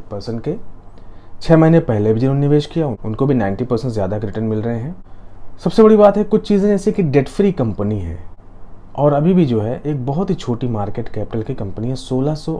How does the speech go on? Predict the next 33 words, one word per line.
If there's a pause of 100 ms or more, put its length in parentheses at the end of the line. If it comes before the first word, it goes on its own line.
अड़तालीस
करोड़
की,
दस
की
face
value
वाला
stock
है,
अभी
split
नहीं
हुआ
है, (500)
इसी
वजह
से
price
देखिए
तेरह
सौ
अड़तालीस
के
आसपास
चल
रहा
है।
हालांकि (540)
bonus
इन्होंने
दिया
था।